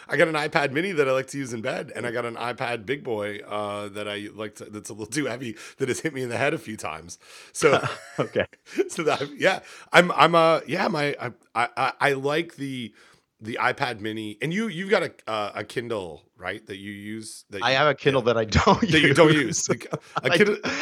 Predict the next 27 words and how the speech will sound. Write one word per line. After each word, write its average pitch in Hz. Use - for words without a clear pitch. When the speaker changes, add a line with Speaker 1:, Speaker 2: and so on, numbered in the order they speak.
Speaker 2:
I 170
just 165
buy 147
books 175
and 160
don't 147
read 151
them. 147
Speaker 1:
<laughs> -
Oh, 220
well, 233
right. 220
There's 180
a, -
we, 180
have, 175
we've 208
talked 214
about 160
that. 143
There's 165
a 175
Japanese 180
word 123
from 101
that. 98
Uh, 170